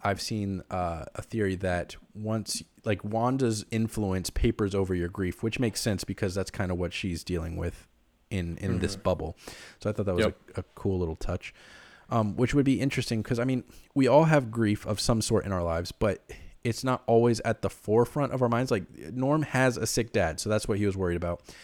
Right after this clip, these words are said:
Speaker 1: Uh, Monica had just found out that her mom died when she was snapped. So I'm curious about, like, there's no way everybody in this town is dealing with some specific grief, right?
Speaker 2: Right.
Speaker 1: Unless Westview was, like, some kind of,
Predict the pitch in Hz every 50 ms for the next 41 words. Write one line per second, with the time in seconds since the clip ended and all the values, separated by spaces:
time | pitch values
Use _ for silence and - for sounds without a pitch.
0 | - - - - - 101 98 90 78 107 113 123 143 151 143 - 143 127 - 120
1 | 107 92 87 92 95 - 113 120 113 - - 117 113 110 107 104 95 85 98 104
2 | 101 - - - 110 98 98 98 101 98 95 95 92 90 90 82 - _ _ _
3 | _ _ _ _ _ _ - 101 - 98 95 95 90 87 85 82 87 92 - -
4 | _ _ _ - 98 98 92 87 - - 104 95 85 80 - - - 107 95 85
5 | 82 85 - - - - - - - - - _ - - 120 127 120 - - -
6 | 175 180 170 147 123 110 - - - - 120 120 113 107 - - 120 - - 139
7 | 139 131 131 143 139 135 135 113 - - - 101 120 113 120 123 117 110 107 104
8 | 104 101 98 95 92 - - - - 104 98 92 90 85 90 - 110 107 101 101
9 | 95 92 92 92 - - - - - - 107 98 92 - - 101 - - 107 -
10 | 98 90 80 82 98 95 104 104 85 - - 80 85 92 107 131 - _ _ _
11 | - 107 104 101 101 98 104 101 98 - - - - - - - - 104 98 98
12 | 98 - - - 92 98 98 98 95 92 90 87 87 90 95 92 90 92 92 85
13 | 85 85 - - - 98 87 90 - - - 87 85 82 87 85 80 82 85 -
14 | - -